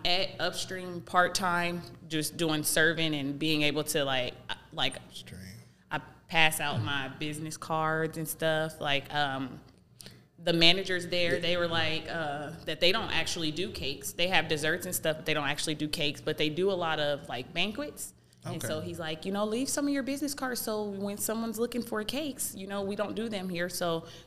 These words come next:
Speaker 1: we can kinda put the word out for you." So, um,
Speaker 2: That's dope.
Speaker 3: You know,
Speaker 1: I'm
Speaker 3: you
Speaker 1: running into a lot of people who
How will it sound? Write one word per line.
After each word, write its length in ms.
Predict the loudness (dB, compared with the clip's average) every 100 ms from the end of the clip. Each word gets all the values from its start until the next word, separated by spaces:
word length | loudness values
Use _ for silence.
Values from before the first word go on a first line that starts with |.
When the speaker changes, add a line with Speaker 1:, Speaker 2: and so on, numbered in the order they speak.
| -6
Speaker 1:
we 100 | -4
can 140 | 0
kinda 260 | 2 2 2
put 180 | -2 0
the 80 |
word 220 | 2 2 2
out 240 | -2 -2
for 160 | 0 0
you." 220 | -2 -4
So, 380 | 0 2 2 0 -6 -6 4
um, 580 | 4 4 2 0 -4 -6
Speaker 2:
That's 140 | -12 -10
dope. 240 | -10 -10 -12 -6
Speaker 3:
You 100 | -2
know, 160 | 0
Speaker 1:
I'm 40 | 0
Speaker 3:
you 40 |
Speaker 1:
running 240 | -2 -2 -4
into 320 | -4 -4 -4
a 40 | -4
lot 220 | -4 -4
of 120 | -6
people 300 | -10 -8 -6
who 480 | -2 0 0 -2